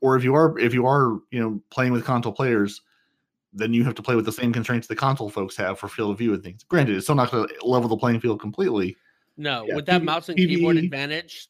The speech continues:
Speaker 2: no.
Speaker 1: P V E, fine. P V P, not the same game at all.
Speaker 2: No, it's not. And, and, and you're just gonna get, I mean, you know how M-Tashed, not M-Tashed, how, uh, uh, Rick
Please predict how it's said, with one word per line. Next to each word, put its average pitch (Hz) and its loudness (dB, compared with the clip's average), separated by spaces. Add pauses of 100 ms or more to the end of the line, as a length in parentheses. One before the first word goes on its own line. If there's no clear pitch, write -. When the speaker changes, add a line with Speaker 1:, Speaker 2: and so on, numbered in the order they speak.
Speaker 2:
no. 139 -14
Speaker 1:
P 160 6
V 151 6
E, 139 4
fine. 98 0
P 123 -2
V 131 0
P, 123 0 (100)
not 113 -2
the 113 -12
same 113 -4
game 92 -6
at 76 -8
all. - -16 (500)
Speaker 2:
No, 113 -20
it's - -20
not. 98 -20 (640)
And, 127 -12
and, 127 -14
and 123 -14 (200)
you're 143 -12
just 151 -14
gonna 139 -10
get, 135 -10 (320)
I 170 -8
mean, 160 0
you 175 0
know 202 0
how 202 2
M-Tashed, 170 -4 (160)
not 151 -4
M-Tashed, 131 -12
how, 131 -8
uh, 120 -12 (840)
uh, 131 -6
Rick 139 -6